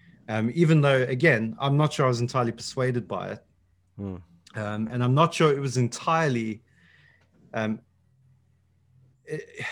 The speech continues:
Speaker 1: it was weird. I sort of went through moments where I thought, "Okay, he has understood this." And then other moments where I thought, "Okay, well, why?" It's like he understood it. When he sets up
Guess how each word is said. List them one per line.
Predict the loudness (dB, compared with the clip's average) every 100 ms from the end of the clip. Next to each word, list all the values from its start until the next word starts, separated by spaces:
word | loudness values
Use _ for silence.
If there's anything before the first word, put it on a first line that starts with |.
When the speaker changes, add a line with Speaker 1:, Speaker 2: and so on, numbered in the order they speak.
| -12 -12
Speaker 1:
it | -8 -6 -2
was | -2 4
weird. | 8 8 8
I | 2
sort | 2 2
of | 2
went | 2 0 2
through | 2 4
moments | 4 2 2 0 -4
where | -4
I | -2
thought, | -2 -2 0
"Okay, | 0 0
he |
has | 2 0 0
understood | 0 -2 -6 -8
this." | -10 -16 -16 -16 _ _ _
And | 0 2
then | 4 2
other | 0 2
moments | 2 2 0 -2
where | -2
I | -2
thought, | -2 -4 -4
"Okay, | -6 -2 -2
well, | -2 -4 -8
why?" | -2 2 2 2 -4 -10 _ _ _ _ -8
It's | -4
like | 2 2
he | 4 4
understood | 6 2 -2 2 2
it. | 2 0
When | 0
he | 2
sets | 0 -2 -4 -4
up | -6 -6